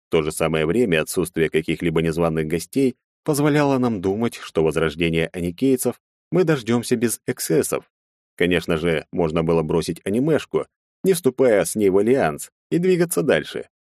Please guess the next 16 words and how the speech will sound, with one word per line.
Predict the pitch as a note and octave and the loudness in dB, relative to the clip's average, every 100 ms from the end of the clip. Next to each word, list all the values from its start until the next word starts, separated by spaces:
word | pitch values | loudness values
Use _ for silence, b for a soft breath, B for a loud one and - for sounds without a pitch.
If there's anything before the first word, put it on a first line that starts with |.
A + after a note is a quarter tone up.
| _ - | _ -4
Но | E2+ F2+ | 0 2
мы | E2+ | 2
не | E2+ | 2
враги | F2 A2 D3 D3+ | 2 0 0 -2
с | - | -2
ней. | D#2 C#2 - _ _ _ _ | -4 -4 -10 _ _ _ _
А | - D2+ | -4 -2
что | - E2+ | 0 0
будет | D#2 E2 D#2 | 2 0 0
дальше | D#2 F2+ D#2+ D2+ | 2 2 2 -4
на | D2 D#2 | -2 -4
оставшемся | - D#2+ - D#2 D#2+ | -2 -2 -2 -4 -2
расстоянии | D#2 - E2+ E2 D#2+ | -2 0 2 2 0
до | D#2 E2 | 0 -2
эпицентра | - F2 D#2 - D#2+ - | -2 -10 -4 -4 -2 -4
катастрофы, | - - D#2+ - C3+ - D#2 | -6 -6 -4 0 0 0 -2